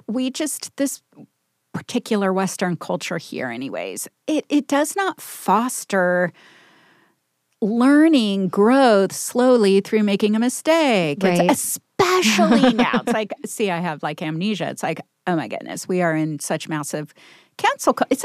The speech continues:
Speaker 1: actually softening, isn't it?
Speaker 2: I think so, yeah.
Speaker 1: Is that my
Speaker 2: Cancel
Speaker 1: just,
Speaker 2: culture?
Speaker 1: yeah.
Speaker 2: No, no, I, I
Speaker 1: My
Speaker 2: haven't seen as much of it lately either. I, I'm hoping we're shifting toward more empathy concurrently with accountability.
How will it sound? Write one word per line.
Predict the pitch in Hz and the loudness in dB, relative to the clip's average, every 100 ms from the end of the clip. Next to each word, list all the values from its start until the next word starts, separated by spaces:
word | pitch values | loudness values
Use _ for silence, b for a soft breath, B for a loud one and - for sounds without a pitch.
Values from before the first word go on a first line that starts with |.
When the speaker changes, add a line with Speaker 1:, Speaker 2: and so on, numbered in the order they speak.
| 640 | 2
Speaker 1:
actually | - - 359 | 2 2 2
softening, | 196 - 165 - 151 180 | 2 2 0 -2 -8 -4
isn't | 190 254 | 0 4
it? | 269 | 4
Speaker 2:
I | |
think | 190 170 151 | 2 0 -4
so, | - 156 165 | -6 -4 -4
yeah. | 185 175 160 160 - _ | -2 -2 -2 -4 -8 _
Speaker 1:
Is | 220 | -2
that | 254 - | -2 0
my | 247 233 226 _ _ _ | 0 0 -4 _ _ _
Speaker 2:
Cancel | 208 180 220 | 0 2 2
Speaker 1:
just, | 196 185 | 2 0
Speaker 2:
culture? | 202 208 | -2 -4
Speaker 1:
yeah. | - 262 311 339 294 | 0 4 4 4 4
Speaker 2:
No, | |
no, | 294 | 4
I, | 254 240 | 4 2
I | 254 | 2
Speaker 1:
My | 294 | 4
Speaker 2:
haven't | 277 - | 4 4
seen | 233 | 2
as | 202 | 2
much | 190 180 | 0 -4
of | 180 | -4
it | 175 | -2
lately | 180 170 175 175 | 0 0 0 0
either. | 165 175 180 | 0 -2 0
I, | 254 285 | 2 2
I'm | - | 4
hoping | 269 294 302 262 | 4 4 4 2
we're | 214 | 2
shifting | - 208 196 | -4 -4 -2
toward | 196 185 180 - | -2 -2 -4 -4
more | 190 175 - | -2 -2 -2
empathy | 185 175 175 175 165 170 - _ _ - | -2 -2 0 0 0 -2 -8 _ _ -2
concurrently | 202 190 254 233 - 165 156 | -2 0 2 2 2 0 2
with | 160 165 | 0 -2
accountability. | - 170 175 - - 202 214 | -4 -4 -4 -2 -2 -2 -2